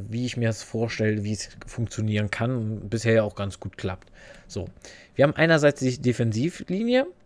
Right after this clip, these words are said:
wir haben die nicht normal, sondern etwas weiter zurückgezogen. Heißt, der Gegner kommt schon mal erstmal, ähm, jetzt hab ich gerade geguckt, ob ich überhaupt aufnehme, das wäre peinlich. Äh, tu ich aber. Das würde ich auch sonst nicht hören.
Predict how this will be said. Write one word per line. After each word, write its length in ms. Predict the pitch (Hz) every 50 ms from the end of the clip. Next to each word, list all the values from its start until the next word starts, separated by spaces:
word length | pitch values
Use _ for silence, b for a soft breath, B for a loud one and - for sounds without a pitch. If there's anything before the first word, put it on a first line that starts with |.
| _ - _ _ _ _ _
wir 80 | -
haben 120 | 120 123 120
die 80 | 120
nicht 180 | 120 110 98 -
normal, 420 | 117 104 95 95 95 117 156 190
sondern 380 | 180 156 139 127 123 120 117 110
etwas 320 | - 120 - - 113 -
weiter 260 | 113 113 110 117 113 104
zurückgezogen. 600 | - - 117 117 127 - 175 - - 170 160 151 B B B B B -
Heißt, 420 | 110 120 156 175 - - - B B B B B B B -
der 80 | 120
Gegner 380 | 117 120 131 139 - 170 156 143 - -
kommt 280 | - - 131 160 170 -
schon 180 | - - 156
mal 160 | 147 143 131 -
erstmal, 840 | - 117 123 127 - - - - 127 117 117 117 120 117 117 117 -
ähm, 720 | - 110 110 110 107 107 104 107 107 104 104 104 101 101 - _ _ _
jetzt 160 | _ _ -
hab 80 | - 101
ich 80 | 98
gerade 180 | - 101 98 98
geguckt, 280 | 90 - - 107 - 107
ob 60 | 95
ich 60 | 90
überhaupt 220 | 95 95 92 90
aufnehme, 440 | 95 110 110 - - - 95 95 92 95
das 120 | 92 95
wäre 140 | 98 95 92
peinlich. 560 | - - - 101 101 98 92 90 92 - - B B B B B B B B B B B -
Äh, 260 | 113 110 104 95 90 92 -
tu 140 | - 120 107
ich 100 | 92 85
aber. 240 | 87 90 90 90 - - - - - _ -
Das 440 | - 107 92 90 92 95 - - -
würde 200 | 107 101 98 101
ich 100 | 101 101
auch 120 | 98 92
sonst 260 | - - 98 92 -
nicht 160 | 107 101 90
hören. 140 | 101 87 87